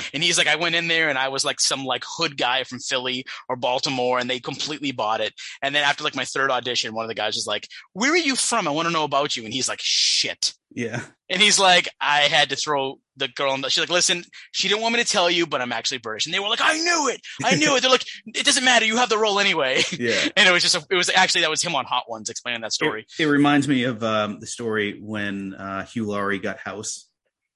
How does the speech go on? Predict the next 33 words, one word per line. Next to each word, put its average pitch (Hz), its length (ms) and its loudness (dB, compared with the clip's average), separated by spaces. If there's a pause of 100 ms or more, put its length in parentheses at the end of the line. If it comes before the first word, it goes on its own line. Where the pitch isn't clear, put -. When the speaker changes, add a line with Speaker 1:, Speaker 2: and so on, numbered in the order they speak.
(100)
Speaker 2:
Like, 113 160 -2
he 113 80 -4
Speaker 1:
Mm. 110 40 0
Speaker 2:
had 104 80 -6
sent 113 340 -2
in 110 160 -4
an 104 100 -4
audition 101 440 -6
tape. 107 360 -8 (640)
One 139 120 -2
of - 20 0
the 120 120 -4
producers 113 220 -8
was 107 100 -10
like, 110 120 -6
"I - 20 -6
really 233 280 -2
just 165 100 -4
wanna 175 120 -4
cast, 156 340 -2
like, 127 100 -8
a 120 40 -4
real 185 360 -2
American 147 480 -2
actor, 123 440 -6 (200)
like 208 240 -2
Speaker 1:
<laughs> 196 180 -2
Speaker 2:
this 262 220 2
guy." 98 420 -4 (580)
And 131 100 -2
everyone's 117 240 -2
like, 117 200 -6
"Uh." 113 480 -2